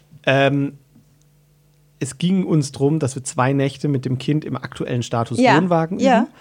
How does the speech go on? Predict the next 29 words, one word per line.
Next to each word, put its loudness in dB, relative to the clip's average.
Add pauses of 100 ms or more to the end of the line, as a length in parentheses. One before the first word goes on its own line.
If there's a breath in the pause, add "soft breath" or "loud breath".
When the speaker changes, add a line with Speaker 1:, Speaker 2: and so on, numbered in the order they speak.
(340 loud breath)
Speaker 1:
und 4
das 0
Kind 0
in -2
den -2
Baggersee 0
werfen -4
können. 0
Speaker 2:
Ja. 2
Speaker 1:
Insofern -4
Speaker 2:
Ja, -6
Speaker 1:
dafür 2
Speaker 2:
ja. 0
Speaker 1:
ja. 4
Speaker 2:
Ja, 2 (220 loud breath)
ja. 0
Speaker 1:
Ansonsten 0
sind's 0
mir 0
zu -8
viele -4
Menschen. -2
Speaker 2:
Ja. -2
Speaker 1:
Das -4
ist -12
alles 0
off-air. 0
Speaker 2:
Ja, 0
alles, -2